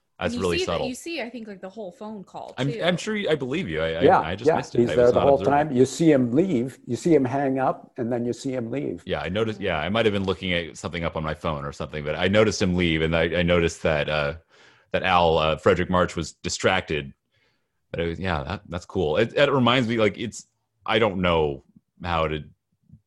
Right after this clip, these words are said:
Speaker 1: how <laughs> cinematography works all the way, but I know that with digital photography, which is more and more prevalent these days, that is something that is kind of like, it's easy to get everything in focus.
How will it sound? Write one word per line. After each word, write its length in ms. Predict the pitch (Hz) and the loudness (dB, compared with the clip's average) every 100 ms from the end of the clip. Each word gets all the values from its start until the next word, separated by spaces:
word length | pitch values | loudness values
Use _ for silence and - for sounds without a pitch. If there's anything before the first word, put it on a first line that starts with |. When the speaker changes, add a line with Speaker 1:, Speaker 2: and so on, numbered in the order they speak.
| - | -16
Speaker 1:
how 140 | - | -14
<laughs> 40 | |
cinematography 920 | - - 101 87 - 113 98 - 85 82 | -12 -4 -2 -2 0 0 0 -4 -8 -2
works 400 | 98 92 - 98 | 0 0 -2 -2
all 120 | 87 | 0
the 60 | 82 | 2
way, 280 | 85 85 | 4 4
but 240 | 76 85 - _ _ _ _ _ - | 2 0 -2 _ _ _ _ _ -2
I 140 | 104 | 0
know 360 | 101 110 135 131 | 2 2 2 2
that 300 | 98 85 87 | -2 -2 -4
with 360 | 85 - 82 | -6 -6 -10
digital 380 | 123 147 123 87 | -4 -4 0 -2
photography, 600 | - 82 90 78 73 78 | -2 -6 -4 -4 -4 -8
which 160 | 73 78 | -8 -8
is 140 | 80 | -8
more 240 | 90 87 87 | -6 -2 -2
and 100 | 80 | -2
more 400 | 80 78 76 80 | -4 -4 -6 -6
prevalent 340 | - 90 82 78 | -4 -2 -2 -6
these 220 | 82 80 | -8 -8
days, 460 | 80 76 71 - _ _ _ _ _ 82 | -6 -6 -8 -14 _ _ _ _ _ -6
that 340 | 101 107 - | -2 -2 -4
is 160 | 92 - | -10 -8
something 300 | 92 85 82 | -8 -6 -6
that 100 | 80 | -6
is 140 | 85 | -8
kind 180 | - 87 | -4 -4
of 80 | 80 | 0
like, 200 | 80 - | -2 -4
it's 200 | 92 - | -12 -8
easy 260 | 107 95 90 | -6 -4 -4
to 80 | 82 | 0
get 160 | 85 | 0
everything 300 | 82 80 73 | 0 -4 -8
in 80 | 73 | -10
focus. 540 | - 73 - - - | -10 -10 -12 -20 -20